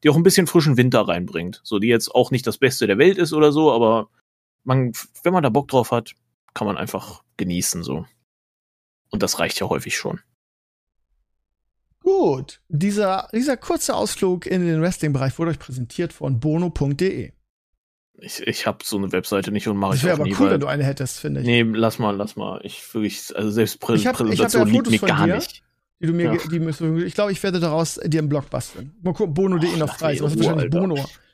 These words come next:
Speaker 2: Der YouTube-Bono wird die haben, oder? Ich guck mal im bono punkt de.
Speaker 1: <laughs> Gut, die, das ist eine gute Frage, weiß nicht. Es gibt ja, es gibt ja ein paar Leute auch, die diesen Namen haben.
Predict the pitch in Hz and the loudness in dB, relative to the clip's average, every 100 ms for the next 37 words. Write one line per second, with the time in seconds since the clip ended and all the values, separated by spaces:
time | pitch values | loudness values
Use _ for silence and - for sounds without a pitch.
0 | _ 160 147 139 208 156 156 151 139 143 | _ 0 0 2 2 2 2 0 0 0
1 | 131 135 135 151 156 143 147 139 127 131 | 0 0 -2 -2 -2 -6 -8 -6 -4 -2
2 | 143 151 151 143 143 139 156 196 - - | -2 -2 -2 -4 -4 -2 -2 -4 -8 -14
3 | - - - 135 110 - - 101 123 110 | -10 -6 -4 -2 -2 -4 -8 -4 -4 -2
4 | - 92 101 117 95 - - - 123 139 | 2 2 4 2 0 -6 -10 -4 4 4
5 | 131 170 151 117 147 147 104 110 104 - | 4 4 4 4 4 4 4 6 4 4
6 | 110 107 104 98 98 98 107 | 2 2 2 2 2 2 0